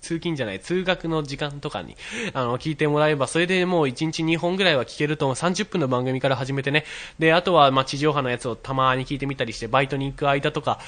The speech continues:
そういうのを聞いてみたりすると、ん、そのラジオね、聞き、一本聞いたら聞き切んなきゃなーっていうのが結構思いであると思うんだけど、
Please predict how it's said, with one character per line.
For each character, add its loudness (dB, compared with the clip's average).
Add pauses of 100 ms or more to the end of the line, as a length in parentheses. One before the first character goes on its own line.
(140)
そ 2
う 4
い -
う 2
の 2
を 2
聞 -2
い -10
て 0
み 0
た 2
り 0
す -6
る 2
と、 6
ん、 -6
そ 0
の 6
ラ 10
ジ 4
オ 8
ね、 8
聞 -16
き、 -8
一 -6
本 0
聞 -4
い -6
た 0
ら 4
聞 -12
き -8
切 -4
ん 2
な 4
き 2
ゃ 4
な 2
ー -2
っ -20
て -6
い 2
う 4
の 2
が 8
結 -4
構 2
思 4
い 0
で 4
あ 6
る 0
と -2
思 0
う 0
ん -4
だ -2
け -14
ど、 0